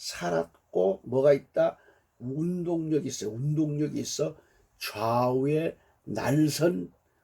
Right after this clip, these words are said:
어떤 검보다 예리하여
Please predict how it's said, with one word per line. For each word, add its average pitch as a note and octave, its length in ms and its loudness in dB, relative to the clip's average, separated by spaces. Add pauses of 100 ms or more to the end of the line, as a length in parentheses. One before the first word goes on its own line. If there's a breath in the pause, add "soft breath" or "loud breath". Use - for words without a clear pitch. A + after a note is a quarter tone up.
(120)
어떤 B2 460 -4 (100)
검보다 D#3 1000 0 (340 soft breath)
예리하여 F3 1300 6